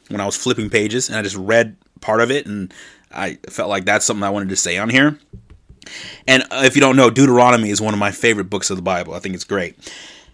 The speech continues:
Now, if we look at, uh, Deuteronomy chapter thirty-two and look at verse seventeen, it was talking about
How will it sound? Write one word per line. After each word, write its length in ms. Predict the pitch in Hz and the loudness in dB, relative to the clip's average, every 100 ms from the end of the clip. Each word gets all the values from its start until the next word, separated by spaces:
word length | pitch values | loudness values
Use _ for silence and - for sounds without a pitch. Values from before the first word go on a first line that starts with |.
| - - _ - | -20 -20 _ -6
Now, 440 | 127 135 127 117 _ _ _ _ _ - | 4 6 6 2 _ _ _ _ _ 0
if 140 | 143 | 0
we 120 | 185 | 2
look 220 | 180 220 | 0 4
at, 340 | 233 190 - - | 6 4 4 4
uh, 380 | 143 117 110 92 | 6 6 4 0
Deuteronomy 720 | 113 147 156 120 123 135 131 | 2 6 8 6 4 2 0
chapter 260 | 127 117 | -2 -4
thirty-two 520 | 113 120 113 - 117 117 | 0 0 2 0 0 2
and 80 | |
look 120 | 175 220 | 2 4
at 140 | - | 2
verse 460 | 107 120 117 - - | 2 2 4 2 2
seventeen, 600 | - - 110 104 98 95 | 2 2 2 -2 -6 -6
it 60 | 151 | -2
was 160 | 165 - | 0 0
talking 420 | - 233 247 214 | 2 2 4 2
about 680 | 143 143 139 135 - - | 4 6 6 4 2 -2